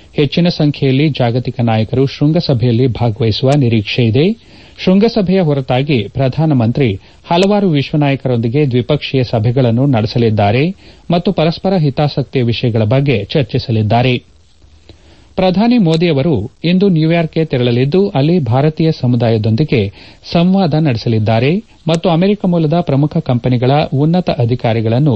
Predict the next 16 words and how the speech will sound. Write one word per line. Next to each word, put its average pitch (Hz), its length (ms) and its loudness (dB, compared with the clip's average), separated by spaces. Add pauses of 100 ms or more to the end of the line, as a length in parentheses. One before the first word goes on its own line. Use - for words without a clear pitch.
(100)
ಭೇಟಿ 139 280 0
ಮಾಡಲಿದ್ದಾರೆ. 113 680 0 (800)
ನಾಳೆ 147 340 0
ತಮ್ಮ 165 280 -2
ಭೇಟಿಯ 165 400 0 (120)
ಅಂತಿಮ 131 340 0
ದಿನದಂದು 117 540 0
ಪ್ರಧಾನಿ 123 560 0 (580)
ನ್ಯೂಯಾರ್ಕ್ನಲ್ಲಿ 190 720 2 (140)
ವಿಶ್ವಸಂಸ್ಥೆಯ 143 760 -2
ಸಾಮಾನ್ಯ 123 420 0
ಸಭೆಯಲ್ಲಿ 120 640 0
ಭವಿಷ್ಯದ 135 540 0
ಶೃಂಗಸಭೆಯನ್ನು 120 800 0
ಉದ್ದೇಶಿಸಿ 117 760 0
ಮಾತನಾಡುವರು. 117 680 0